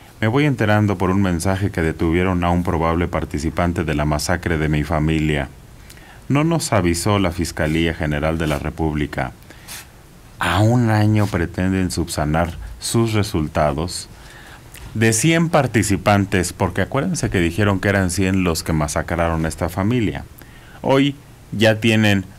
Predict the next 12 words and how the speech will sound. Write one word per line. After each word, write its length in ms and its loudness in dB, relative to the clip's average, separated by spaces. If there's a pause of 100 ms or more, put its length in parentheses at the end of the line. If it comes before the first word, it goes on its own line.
(100)
a 140 6
dos. 520 0 (1300)
Cuesta 520 0 (120)
trabajo 560 0
entenderlos. 1080 -4 (1080)
Esto 300 -2
dijo 400 -2 (1000)
este 300 -4
hombre, 260 0
que 100 -6
tiene 320 -2
razón, 640 -4